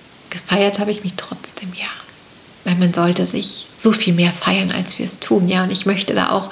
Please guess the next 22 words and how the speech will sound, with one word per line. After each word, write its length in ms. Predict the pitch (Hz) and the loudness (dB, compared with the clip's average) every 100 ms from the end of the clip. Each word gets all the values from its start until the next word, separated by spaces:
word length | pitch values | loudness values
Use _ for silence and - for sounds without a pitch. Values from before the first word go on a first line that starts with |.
| - - - | -8 -8 -2
immer 280 | - 247 233 | 4 6 6
ein 160 | 185 185 | 2 0
Vorbild 760 | - - 240 240 190 185 - | -2 2 4 6 4 2 0
sein 340 | - 185 214 214 | 2 4 4 2
und 140 | 180 | 2
inspirieren. 720 | 202 190 - 190 196 214 220 196 | 2 2 2 2 4 4 4 2
Und 160 | 180 | 2
wer 80 | 185 | 2
es 120 | 180 | 0
blöd 320 | - 185 208 | 2 4 4
findet, 380 | - 196 180 180 | 4 2 2 2
der 100 | 175 | -2
kann 240 | - 185 185 | -2 -4 -2
ja 160 | 190 | -2
auch 120 | 180 | -4
einfach 380 | - 196 - 196 | -4 -6 -8 -12
es 120 | - | -6
ignorieren, 540 | - 185 185 202 247 202 | -2 2 2 4 4 4
aber 260 | 185 190 190 - - - - | 2 2 0 -8 -12 -14 -14
auch 120 | - - | -8 2
mal 140 | 262 | 2
reinspüren. 720 | 247 226 262 247 - 185 - | 4 4 4 4 0 -4 -4